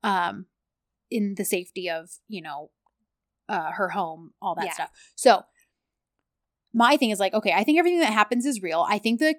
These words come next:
Speaker 1: kidnapping thing gets resolved fairly quickly. It was just meant to more be a scary thing for us at the end of this week, but I think they're gonna put it together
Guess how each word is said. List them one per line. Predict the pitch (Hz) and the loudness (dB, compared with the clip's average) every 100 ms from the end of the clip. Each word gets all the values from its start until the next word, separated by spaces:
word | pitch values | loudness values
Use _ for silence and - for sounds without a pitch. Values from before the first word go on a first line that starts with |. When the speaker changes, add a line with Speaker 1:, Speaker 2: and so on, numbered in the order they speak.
| - | -2
Speaker 1:
kidnapping | 285 247 240 254 | 0 2 2 0
thing | 240 233 | 0 0
gets | 214 - | 0 -2
resolved | 220 208 190 196 | 0 6 4 4
fairly | - 185 175 254 | 0 2 2 0
quickly. | 190 - 147 175 190 | -2 -6 -8 -6 -2
It | |
was | 202 208 | 0 2
just | 240 | 4
meant | 226 226 | 2 2
to | 240 | 0
more | 214 208 | 0 0
be | 196 208 | 0 0
a | 202 | 0
scary | - 196 196 | 0 0 0
thing | 190 196 185 | -2 -4 0
for | 202 | 0
us | 185 | 0
at | 196 | -4
the | 175 | -2
end | 202 | -2
of | 180 | -4
this | 175 175 220 | -6 -8 -6
week, | 240 - | -6 0
but | 196 | 0
I | 180 | 0
think | 208 202 | -4 -2
they're | 214 | 0
gonna | 226 214 | 0 2
put | 226 | 2
it | 214 | 2
together | 233 208 196 196 | 2 2 4 2